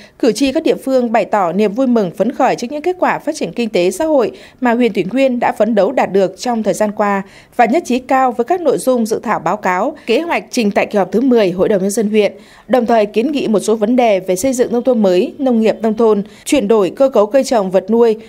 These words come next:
công tác thủy lợi nội đồng, tăng cường công tác quản lý đất đai, đẩy nhanh tiến độ giải phóng mặt bằng các dự án, trong đó cần bố trí khu tái định cư khi thu hồi đất của người dân, giá đền bù giải phóng mặt bằng chưa thỏa đáng,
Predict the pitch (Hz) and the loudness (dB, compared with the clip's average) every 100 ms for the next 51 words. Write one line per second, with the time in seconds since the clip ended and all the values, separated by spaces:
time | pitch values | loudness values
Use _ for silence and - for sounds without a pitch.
0 | - - 285 262 359 370 226 208 196 - | -6 0 0 0 -2 0 2 2 0 0
1 | 208 202 196 170 - _ - 285 269 214 | 0 2 0 -4 -12 _ -4 0 2 2
2 | 208 262 285 359 220 170 180 311 247 240 | 0 0 -2 -2 -2 0 0 0 0 0
3 | 226 220 - - 254 214 277 269 220 285 | -2 -6 -12 -2 0 2 0 0 0 2
4 | - 208 - 175 269 226 208 185 180 311 | 0 0 -2 -2 -4 -2 -2 -2 -6 -4
5 | - - 180 196 349 - 254 214 185 233 | -2 0 -2 -4 -6 -4 -2 0 0 0
6 | 226 175 185 - 202 226 254 240 196 240 | -2 0 -2 -2 -4 -2 -4 -2 -2 -4
7 | - 240 247 226 - - - 262 233 247 | -6 -2 -2 -2 -8 -12 -2 -2 0 2
8 | 220 180 247 - 190 175 170 226 220 208 | 2 2 -2 0 -2 0 0 0 0 -4
9 | - 196 233 208 320 254 214 226 214 185 | -10 -2 0 0 2 2 2 2 2 2
10 | 165 160 156 214 208 196 180 269 262 175 | 0 0 -2 -2 -2 -2 -2 0 0 0
11 | 175 233 | -2 -4